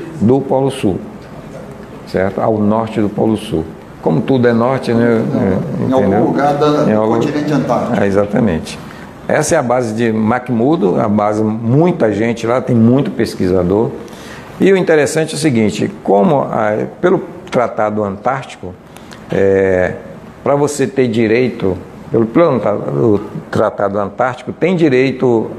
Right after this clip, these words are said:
Speaker 1: ao território antártico quem tem projeções,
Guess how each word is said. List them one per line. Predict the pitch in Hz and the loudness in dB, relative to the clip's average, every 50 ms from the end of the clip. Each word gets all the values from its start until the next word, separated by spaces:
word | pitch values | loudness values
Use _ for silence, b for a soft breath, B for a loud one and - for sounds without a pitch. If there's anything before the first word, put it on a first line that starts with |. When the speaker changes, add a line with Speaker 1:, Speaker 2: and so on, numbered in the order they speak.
| - - | -10 -6
Speaker 1:
ao | - 98 95 98 95 | -2 0 0 0 0
território | - - 107 101 101 98 104 - 98 95 92 98 | 0 0 0 0 0 -2 -2 0 0 2 2 2
antártico | 101 101 98 101 101 104 120 123 - - 139 131 | 2 0 0 0 0 -2 -2 -2 -4 -2 -4 -2
quem | - - 139 139 | 0 0 0 0
tem | 123 - 135 135 123 | 0 0 2 0 0
projeções, | - - 139 139 143 131 143 147 143 147 - - 120 117 127 139 156 - - - - | 0 0 0 0 2 0 0 -2 -2 -2 -2 0 0 2 2 0 0 -2 -4 -8 -12